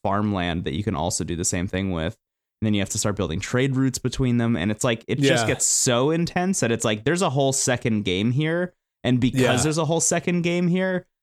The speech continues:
Speaker 1: that means that, like, there wasn't as much of a focus on the first game.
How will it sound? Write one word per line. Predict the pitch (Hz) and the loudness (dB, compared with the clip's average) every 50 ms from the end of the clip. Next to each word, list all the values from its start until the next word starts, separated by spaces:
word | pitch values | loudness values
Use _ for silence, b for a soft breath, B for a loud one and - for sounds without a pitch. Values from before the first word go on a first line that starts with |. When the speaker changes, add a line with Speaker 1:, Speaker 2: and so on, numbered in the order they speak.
| _ _ | _ _
Speaker 1:
that | - 135 131 | -2 0 2
means | 127 127 131 131 127 117 | 2 2 2 2 2 0
that, | 127 90 95 | 0 0 0
like, | 113 110 107 107 - - - - _ _ _ _ _ _ _ _ _ _ _ _ _ _ _ _ _ | 0 0 0 0 -2 -6 -10 -14 _ _ _ _ _ _ _ _ _ _ _ _ _ _ _ _ _
there | 131 131 | 0 0
wasn't | 120 113 120 127 123 110 127 123 | 2 4 2 2 2 2 2 2
as | 117 104 104 | 2 2 2
much | 117 117 - 127 | 0 0 0 0
of | 107 | 0
a | 107 | -2
focus | 101 - - 113 117 - 123 110 | -2 0 0 0 0 0 0 0
on | 123 110 95 | 0 0 -2
the | 95 | -4
first | 101 - - 104 127 135 - - | -4 -2 -2 -2 0 -2 -2 -2
game. | 156 156 160 165 165 165 151 | 0 0 0 0 -2 -2 -4